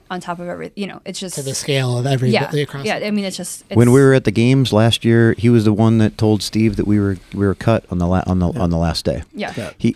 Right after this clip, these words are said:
Speaker 3: I was, I was, I competed at the games that year. That was, again,
Speaker 1: Mm-hmm.
Speaker 3: twenty-one. This was just last year's game, you know, a
Speaker 1: Yeah.
Speaker 3: year ago games. He, he actually assisted in corralling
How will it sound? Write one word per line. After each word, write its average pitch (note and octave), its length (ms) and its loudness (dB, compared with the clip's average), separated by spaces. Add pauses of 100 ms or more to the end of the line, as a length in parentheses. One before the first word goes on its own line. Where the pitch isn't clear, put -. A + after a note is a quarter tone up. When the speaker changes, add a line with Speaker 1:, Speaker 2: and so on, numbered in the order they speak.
(140)
Speaker 3:
I A#2 160 6
was, A2+ 280 4
I G#2+ 120 0
was, G#2 300 2
I F#2+ 160 2
competed G2 360 0
at F#2 80 0
the - 100 -4
games F2+ 300 0
that F#2 160 0
year. F#2 320 -2
That - 80 -4
was, E2+ 140 -6
again, F#2 180 0
Speaker 1:
Mm-hmm. - 60 -6
Speaker 3:
twenty-one. A2+ 340 2
This G2 160 0
was F2 160 -2
just E2 240 -8
last F2+ 420 -6
year's F2+ 220 -4
game, D#2 220 -6
you G2 40 -2
know, D#2+ 140 -2
a F#2+ 40 -4
Speaker 1:
Yeah. G2+ 120 -4
Speaker 3:
year C3 220 6
ago F#2 260 2
games. E2+ 440 -2 (800)
He, - 200 -4 (140)
he C3+ 320 0
actually A2 420 2
assisted A#2+ 560 0
in G#2+ 140 2
corralling G#2+ 800 2